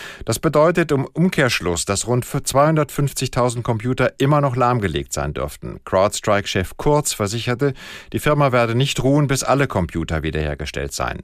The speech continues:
CrowdStrike stellte inzwischen fest, dass die Testmechanismen bei dem Software-Update Ende vergangener Woche eine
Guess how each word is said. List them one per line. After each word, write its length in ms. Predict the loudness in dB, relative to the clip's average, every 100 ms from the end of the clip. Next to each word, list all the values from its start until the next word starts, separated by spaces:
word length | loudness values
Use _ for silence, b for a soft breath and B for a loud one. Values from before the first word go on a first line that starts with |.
| -14
CrowdStrike 720 | -2 0 0 -2 2 4 2
stellte 320 | -2 0 0 -2
inzwischen 400 | -4 -4 -4 0
fest, 360 | 0 0 -4 B B B B
dass 200 | -10 -6
die 180 | -6 -2
Testmechanismen 1040 | 0 0 0 -2 0 2 2 0 0 2
bei 160 | 2 0
dem 180 | 0 0
Software-Update 960 | 0 0 0 -2 0 0 0 -2 -2
Ende 300 | -2 0 0
vergangener 580 | 0 0 2 2 2 2
Woche 460 | 0 -2 -2 -2 0
eine 240 | 0 0